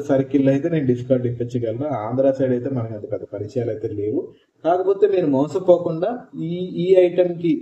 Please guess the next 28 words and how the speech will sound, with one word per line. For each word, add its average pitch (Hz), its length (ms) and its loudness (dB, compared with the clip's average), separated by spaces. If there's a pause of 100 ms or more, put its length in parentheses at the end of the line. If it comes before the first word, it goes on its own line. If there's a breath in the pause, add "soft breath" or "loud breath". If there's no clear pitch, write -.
(140)
for 131 180 0
suppose 143 340 0
ఒక 156 100 2
ఉంగరానికి 156 440 2
అయితే 151 160 -2
మీకు 165 180 -4
ఇంత 135 160 -2
పర్సెంటేజ్ 139 520 0
పడుద్ది, 120 360 -2 (640 soft breath)
ఒక 160 200 0
చైన్కి 165 360 0
అయితే 165 180 2
మీకు 359 220 -2
ఇంత 143 220 0 (300)
పడుద్ది 135 400 2
చేసినందుకు 135 600 0
అనేది 147 300 0
మీ-, 135 200 0
నేను 127 220 2
మీకు 123 220 -2
చాలా 120 320 -2
క్లియర్గా 131 420 2
ఎక్స్‌ప్లెయిన్ 123 400 -4
చేస్తాను. 120 380 -6 (500 soft breath)
So, 175 40 2 (500)
నేను 131 360 2
మీకు 160 240 2
సేవ 127 200 2